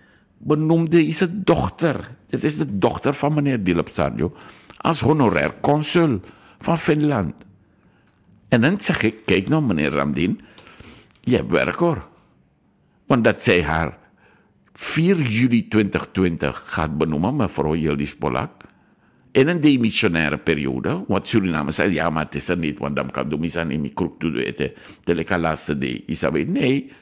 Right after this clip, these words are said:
Weet u, er zijn, jij moet deze mevrouw ontheffen gelijk. Je bent geen honorair consul.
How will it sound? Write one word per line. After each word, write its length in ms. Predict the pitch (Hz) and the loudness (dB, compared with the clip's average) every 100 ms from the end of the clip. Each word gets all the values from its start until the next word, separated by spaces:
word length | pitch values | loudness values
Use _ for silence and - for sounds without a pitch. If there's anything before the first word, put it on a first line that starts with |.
| _ _ _ _ | _ _ _ _
Weet 200 | - 123 | 0 0
u, 200 | 80 76 - - - _ | 0 -6 -10 -20 -20 _
er 120 | - 104 | -2 -2
zijn, 400 | - 92 82 82 - - _ - _ | 0 0 0 -4 -10 -20 _ -20 _
jij 340 | 98 104 156 | -2 2 2
moet 460 | 175 160 160 180 98 | 2 0 0 -2 2
deze 320 | 135 156 175 | 0 2 -2
mevrouw 480 | 170 160 - 165 165 | -2 -2 -2 -2 -2
ontheffen 560 | - 147 151 156 170 160 - - - | -4 -2 -2 -2 -2 -6 -8 -20 -20
gelijk. 460 | - 139 151 156 151 | 0 2 4 2 2
Je 140 | 117 | 2
bent 220 | 98 139 170 | 4 2 2
geen 240 | 185 160 | 0 2
honorair 580 | 120 139 127 123 110 82 - - - | 2 0 0 0 0 -4 -14 -20 -14
consul. 600 | - 110 107 - 107 82 | -2 0 0 2 2 0